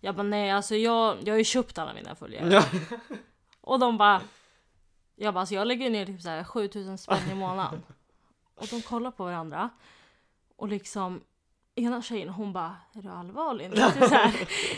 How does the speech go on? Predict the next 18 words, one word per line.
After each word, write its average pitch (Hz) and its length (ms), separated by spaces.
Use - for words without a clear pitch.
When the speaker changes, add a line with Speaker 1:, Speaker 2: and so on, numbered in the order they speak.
Speaker 1:
Och 269 100
den 262 80
andra 262 140
tjejen, 240 180
hon 233 80
bara, 226 100
"Nej, 226 120
man 233 200
skojar 220 600
ju", 208 180
typ 202 200
så 214 80
där. 139 220
Eh, 202 460
och 220 100
så, 269 100
<laughs> - 0
de 240 100